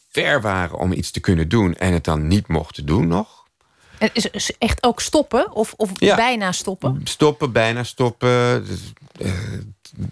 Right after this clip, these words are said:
Speaker 1: ja, de, de handdoek in de ring gooien. Maar vooral ook mensen die het dan, ja, de,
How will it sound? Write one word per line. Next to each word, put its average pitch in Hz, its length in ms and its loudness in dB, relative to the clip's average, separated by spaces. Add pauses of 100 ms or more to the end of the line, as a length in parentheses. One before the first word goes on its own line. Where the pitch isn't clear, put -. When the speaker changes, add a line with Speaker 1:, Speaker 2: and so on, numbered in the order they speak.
Speaker 1:
ja, 104 260 2
de, 80 380 -2
de 85 140 -2
handdoek 98 420 2
in 85 100 4
de 90 60 4
ring 107 240 2
gooien. 101 520 0 (580)
Maar 117 220 2
vooral 131 340 2
ook 120 100 -2
mensen 117 220 2
die 120 80 2
het 110 100 0
dan, 113 260 0
ja, 117 220 0
de, - 180 -8